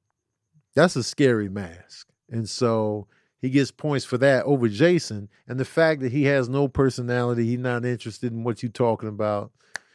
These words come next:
that makes him even more scary. Freddy is funny sometimes. He be talking too much. It's like, like,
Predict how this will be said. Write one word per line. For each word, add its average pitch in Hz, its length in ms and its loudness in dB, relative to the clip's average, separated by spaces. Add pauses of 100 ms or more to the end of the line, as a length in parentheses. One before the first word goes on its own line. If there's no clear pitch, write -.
(240)
that 120 180 2
makes 120 280 -2
him 110 100 -4
even 101 220 -4
more 107 200 -2
scary. 95 360 -6
Freddy 180 420 4
is 110 100 -4
funny 165 340 -2
sometimes. 151 720 0
He 143 60 0
be 117 120 -4
talking 147 500 0
too 139 220 -4
much. 135 340 2
It's 104 160 -8
like, 113 200 -6
like, 117 220 -8